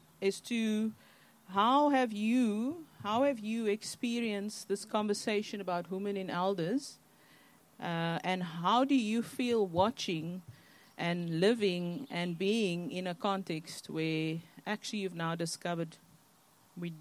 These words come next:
do not ordain women? And I'm going to name specifically the lens that each of the ladies have been given, 'cause then they're going to get to share and I'm going to,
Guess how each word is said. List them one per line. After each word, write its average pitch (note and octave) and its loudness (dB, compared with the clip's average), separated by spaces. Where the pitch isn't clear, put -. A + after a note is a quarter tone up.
do F3+ -2
not G#3+ -2
ordain D#3 -2
women? D3+ 0
And F#3+ 4
I'm G#3+ 2
going A#3 2
to B3 0
name A#3+ 6
specifically C#4 2
the B3 2
lens G3 -2
that F#3 0
each G3+ -2
of G#3 4
the G3+ 2
ladies F3 2
have F3 2
been E3+ -2
given, F3+ -6
'cause F#3 -6
then E3+ -2
they're E3 2
going E3 -4
to - -6
get D#3+ -4
to D3+ -4
share G3+ 2
and D3+ -4
I'm D3+ -6
going D3+ -6
to, D3 -6